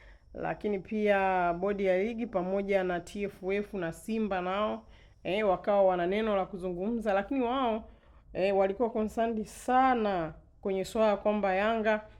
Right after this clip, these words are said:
eh, waliacha viongozi wa hapa nchini au mamlaka husika hapa nchini, ana kuto kuongea nao, kum-, kumaliza labda tofauti zao, kujua nini cha kufanya,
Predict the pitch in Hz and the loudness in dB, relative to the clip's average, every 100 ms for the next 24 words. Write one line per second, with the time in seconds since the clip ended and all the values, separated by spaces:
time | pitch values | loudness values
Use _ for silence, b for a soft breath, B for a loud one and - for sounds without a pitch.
0 | B B - - 190 190 196 214 240 240 | B B -8 0 2 4 4 4 4 2
1 | 208 180 208 196 208 233 196 208 190 196 | -2 0 0 0 0 0 0 0 0 0
2 | 208 208 185 185 - 190 175 202 214 196 | -2 -2 -4 -6 -6 -4 0 0 2 0
3 | 190 202 208 208 202 180 - 214 - 190 | 0 0 0 -2 -4 -8 -10 -8 -2 0
4 | 202 202 175 175 - 214 185 165 170 b | 0 -2 -6 -6 -6 -4 -2 -4 -8 b
5 | b b b - - 180 190 190 - - | b b b -20 -10 -4 -2 -2 -6 -6
6 | 214 220 208 208 196 190 185 196 180 190 | -4 0 0 2 2 2 2 0 0 0
7 | 214 233 226 202 190 - - 180 175 180 | 0 -2 -4 -8 -10 -12 -12 -2 0 0
8 | 214 208 185 190 185 190 - 180 175 170 | 0 0 0 0 -2 -4 -6 -8 -6 -4
9 | 202 214 208 180 202 170 180 220 220 202 | 0 0 -2 -4 -2 0 0 0 -2 -2
10 | 180 - - 226 233 226 | -6 -8 0 2 2 0